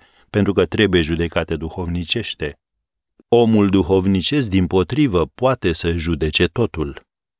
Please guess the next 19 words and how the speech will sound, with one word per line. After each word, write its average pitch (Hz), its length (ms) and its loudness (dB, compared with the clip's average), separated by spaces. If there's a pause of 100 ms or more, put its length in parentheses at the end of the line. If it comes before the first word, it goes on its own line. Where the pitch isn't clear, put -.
(220)
Am 90 160 -2
încheiat 80 260 -2
citatul. 78 560 -8 (1120)
S-ar 156 200 2
putea 156 300 0
să 135 180 -2
cunoști 104 480 0
ceva 82 360 0
în 80 100 -2
Duhul 80 320 -6
tău 95 280 2
fără 127 300 2
să 82 120 -2
înțelegi 82 460 0
lucrul 82 280 -6
acela 80 380 -2
în 80 80 -2
inima 80 360 -6
ta. - 280 -12